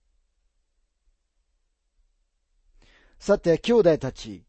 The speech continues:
私は私たちの主イエス・キリストの皆によって、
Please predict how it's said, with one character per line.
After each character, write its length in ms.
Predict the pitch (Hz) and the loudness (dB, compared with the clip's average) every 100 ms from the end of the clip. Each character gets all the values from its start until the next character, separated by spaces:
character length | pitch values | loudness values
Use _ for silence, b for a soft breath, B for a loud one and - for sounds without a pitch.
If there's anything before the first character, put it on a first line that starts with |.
| _ _ _ _ _ _ _ _ _ _ _ _ | _ _ _ _ _ _ _ _ _ _ _ _
私 400 | 170 175 180 - | -6 -2 -2 0
は 160 | 170 160 | 2 4
私 320 | 165 220 226 | 4 0 0
た 120 | 202 | -4
ち 140 | - 160 | -6 -8
の 140 | 151 | -8
主 340 | - 180 185 _ - | -8 -6 -6 _ -4
イ 140 | 196 | 0
エ 60 | 226 | 0
ス・ 160 | - | -2
キ 160 | - 190 | -10 -6
リ 100 | 190 | -6
ス 60 | - | -8
ト 120 | 175 | -6
の 160 | 175 | -4
皆 260 | 180 220 190 | -4 0 0
に 140 | 165 | 0
よ 100 | 156 | -4
っ 20 | - | -4
て、 440 | _ 127 110 | _ -12 -12